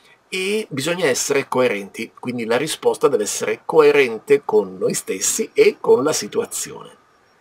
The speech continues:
Quindi la comunicazione deve essere sempre attenta allo scenario, l'interlocutore,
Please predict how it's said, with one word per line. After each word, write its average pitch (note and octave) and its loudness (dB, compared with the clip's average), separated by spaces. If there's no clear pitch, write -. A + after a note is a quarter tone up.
Quindi G#2 -6
la C3 -4
comunicazione C#3 0
deve A#2+ 6
essere - 0
sempre - 0
attenta - -2
allo - -6
scenario, D#3 0
l'interlocutore, B2+ -2